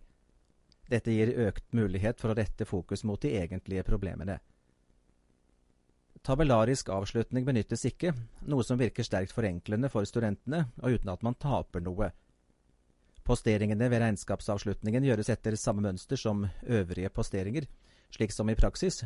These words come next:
noe som forenkler opplæringen. Registreringsmetoden gjør at man sitter med et realistisk bilde av hovedbok eller kontospesifikasjon, og saldobalansens bakgrunn kommer klart frem.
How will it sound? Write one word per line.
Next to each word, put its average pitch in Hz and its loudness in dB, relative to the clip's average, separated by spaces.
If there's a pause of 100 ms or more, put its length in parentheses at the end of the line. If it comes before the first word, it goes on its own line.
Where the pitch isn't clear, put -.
(120)
noe 131 0
som 113 0
forenkler 101 0 (180)
opplæringen. 98 0 (1040)
Registreringsmetoden 107 2
gjør 120 4
at 110 -4
man 113 2
sitter 107 0
med 104 2
et - -4
realistisk 107 0
bilde 95 -2
av 104 0
hovedbok 101 -2 (160)
eller 104 0 (100)
kontospesifikasjon, 104 -4 (560)
og 147 -2
saldobalansens 110 2
bakgrunn 117 2 (160)
kommer 117 2
klart 87 -4
frem. 90 -4